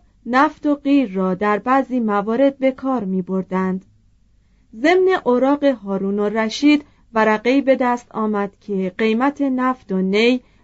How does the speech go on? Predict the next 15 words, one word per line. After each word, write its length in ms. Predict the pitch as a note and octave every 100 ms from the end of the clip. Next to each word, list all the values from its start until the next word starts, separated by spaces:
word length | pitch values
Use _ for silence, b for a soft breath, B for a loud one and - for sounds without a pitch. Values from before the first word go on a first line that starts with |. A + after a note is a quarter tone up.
| _
برای 400 | - A#3+ C#4+ D4
سوزانیدن 920 | D4 A#3+ A3 G#3+ G#3+ A3 A#3 C4+ C4+
پیکر 560 | - G#3+ G#3+ B3 B3+ B3
جعفر 580 | G#3+ - G3+ A#3+ A#3
برمکی 800 | A3 F#3 F#3 F#3+ G3+ - C4+ C#4 B B -
در 160 | A3 A#3+
آن 120 | C4
ثبت 520 | - C4+ C4 G3+ _
شده 300 | - F#3 F#3+
بود. 380 | F3 F#3+ F3+ _ _ _ _ _ _ _ _ _ _
صناعت 840 | _ - D4 C#4+ C#4+ - F4+ F4+ C#4
مرحلهٔ 680 | B3+ B3 A#3 B3+ D4+ D4+
کاردستی 840 | D4+ C4+ C#4+ C#4 C#4 C#4 - - B3
را 140 | F#3
می‌گذرانید 880 | F#3 F#3 F#3+ F#3 F#3 F#3 F#3 F#3+